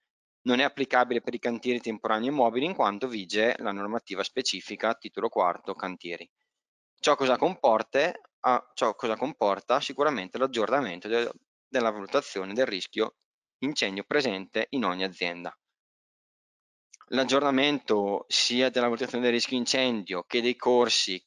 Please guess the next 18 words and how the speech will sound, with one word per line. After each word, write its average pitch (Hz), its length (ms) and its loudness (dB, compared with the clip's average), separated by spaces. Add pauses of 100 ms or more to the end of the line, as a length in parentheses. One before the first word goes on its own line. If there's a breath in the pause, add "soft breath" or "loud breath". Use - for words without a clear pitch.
che 117 360 0
del 110 220 -6
piano 110 160 0
di 113 60 -2
emergenza 110 960 -2
è 110 380 -2
un 117 160 -2
adempimento 104 800 -4 (400)
obbligatorio, 110 1040 2 (500)
in 139 100 2
quanto 120 260 2
ci - 120 -8
sono 117 240 0
state 123 420 0
delle, 104 760 0 (340)
delle 120 180 0
modifiche, 117 540 0
seppur 113 600 0